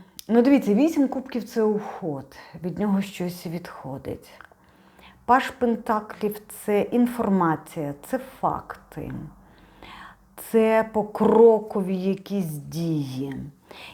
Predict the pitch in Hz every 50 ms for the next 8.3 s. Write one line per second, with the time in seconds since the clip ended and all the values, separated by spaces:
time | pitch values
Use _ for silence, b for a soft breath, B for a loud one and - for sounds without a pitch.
0 | B - 185 190 196 202 202 190 208 208 208 220 208 202 208 214 208 202 - 214
1 | 208 214 214 214 214 202 202 226 226 220 220 - 220 208 202 208 - - 208 202
2 | - 202 202 - - - 202 202 196 190 185 - - 202 226 208 214 196 - -
3 | 214 - - 208 180 196 208 214 214 214 214 180 180 202 202 202 202 196 190 190
4 | 196 - - - - - 196 180 175 185 190 202 202 175 175 190 190 185 180 170
5 | 147 - - - - - - - - - 165 180 196 220 214 226 208 196 202 -
6 | - - 170 160 160 156 151 147 131 98 - - - - 175 185 220 214 214 233
7 | 214 214 - 233 240 240 - - - 180 170 190 202 202 202 - 202 202 - 175
8 | 202 220 226 214 220